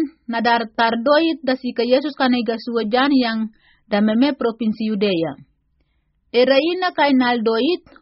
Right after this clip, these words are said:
ukur pel nei suiljan. Japun era daoban Barnabas pel Saulus, kada podoitin, da si ke jemaat janda perong sena, yang da meme provinsi Yudea.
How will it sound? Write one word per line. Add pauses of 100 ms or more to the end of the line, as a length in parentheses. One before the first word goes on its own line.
(100)
ukur
pel
nei (100)
suiljan. (1120)
Japun
era
daoban
Barnabas (160)
pel
Saulus, (560)
kada
podoitin, (720)
da
si
ke
jemaat
janda
perong
sena, (400)
yang
da
meme
provinsi
Yudea.